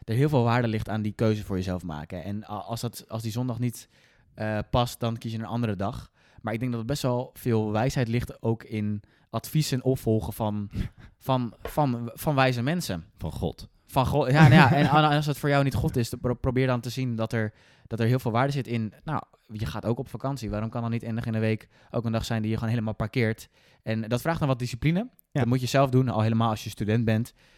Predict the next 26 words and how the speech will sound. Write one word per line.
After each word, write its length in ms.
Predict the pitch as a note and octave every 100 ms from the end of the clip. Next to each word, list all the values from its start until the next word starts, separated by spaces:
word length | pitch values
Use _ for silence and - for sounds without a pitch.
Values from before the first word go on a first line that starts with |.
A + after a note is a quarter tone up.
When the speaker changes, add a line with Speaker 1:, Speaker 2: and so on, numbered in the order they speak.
| -
Speaker 1:
Hè, 140 | A#2
dan 100 | A2+
moet 120 | A2
je 60 | A2+
jezelf 320 | G#2+ C3 C3
echt 220 | B2+ A#2+
je, 200 | - G#2+
je 80 | G#2+
weekenden, 460 | B2 B2+ A2+ G2+ F#2
eh, 260 | G#2 G#2
afzonderen. 640 | - C3 - D3 B2+ A#2 D#3+ _ -
Speaker 2:
Ja. 200 | A#2 - _
Speaker 1:
Eh, 280 | G#2+ G#2 G#2
maar 140 | G#2+
ik 80 | A2+
denk 140 | B2
wel 120 | A#2+
dat 120 | B2 A2+
veel 140 | C#3
mensen 220 | B2 A#2
achteraf, 380 | - - A2+ C3+
nadat 180 | A#2 A#2
ze 80 | A2+
rust 140 | A2+
hebben 180 | A2+ A2+
genomen, 380 | G#2+ G#2 G#2